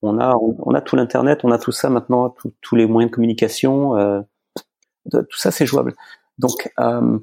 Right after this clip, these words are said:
pour revenir à nos moutons, qu'est-ce qu'on peut faire pour que ça se passe, pour que les gens mangent mieux et que, euh, le lien entre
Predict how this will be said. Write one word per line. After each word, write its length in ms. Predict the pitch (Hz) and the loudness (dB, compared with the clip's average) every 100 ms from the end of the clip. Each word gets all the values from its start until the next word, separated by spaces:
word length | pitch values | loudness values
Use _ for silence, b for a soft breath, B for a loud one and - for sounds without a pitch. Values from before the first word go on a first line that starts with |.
| - | 0
pour 100 | 127 | 2
revenir 220 | 147 156 | 2 4
à 40 | |
nos 60 | 151 | 4
moutons, 460 | 135 131 165 185 180 | 2 2 0 2 0
qu'est-ce 200 | - 151 | 0 -4
qu'on 120 | - 147 | -2 0
peut 140 | 151 | 0
faire 340 | - 160 151 | 0 0 0
pour 120 | - 131 | -2 -4
que 60 | |
ça 80 | - | -4
se 120 | 120 | -6
passe, 300 | - 147 151 | -2 0 0
pour 180 | - - | -2 -4
que 80 | - | 0
les 40 | 123 | 2
gens 140 | 131 | 2
mangent 280 | 123 117 120 | 0 0 0
mieux 360 | 135 156 160 - | 4 4 4 2
et 300 | 120 127 123 | 2 0 -2
que, 140 | - | 0
euh, 680 | 123 123 120 - 104 104 101 | 2 2 2 2 0 0 0
le 100 | 107 | 0
lien 240 | 107 131 139 | 0 0 0
entre 520 | - 107 - 117 | -2 -4 0 2